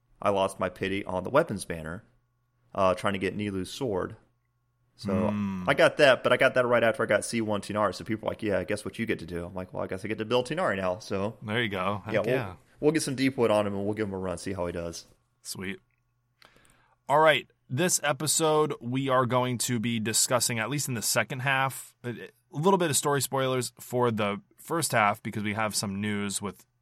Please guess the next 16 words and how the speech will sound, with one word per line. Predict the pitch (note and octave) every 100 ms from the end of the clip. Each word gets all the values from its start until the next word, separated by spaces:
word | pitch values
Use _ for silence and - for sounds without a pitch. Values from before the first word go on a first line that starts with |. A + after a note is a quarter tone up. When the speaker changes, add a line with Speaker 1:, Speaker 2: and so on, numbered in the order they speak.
| -
Speaker 2:
uh, | G2 F#2 F#2
regarding | G2+ A2+ G#2 G2+ -
Chang | C3 B2+
Sheng, | A#2+ - C3 A2+ A#2+
which | A#2 A#2+
is | G#2
the | G2 F#2+
white | G2+ B2+ C#3
snake | - B2+ B2 - _ _ _ _ _ -
that | A2 F2
rides | A#2+ B2+ B2
on | A#2+
top | B2+ A#2
of | A2+
Baizhu. | G2+ A2 A2+ A2+ G#2 A#2 A2+ G#2+ _ _ _ _ _ _ -
Um, | F#2+ F#2+ F#2 F#2 F#2+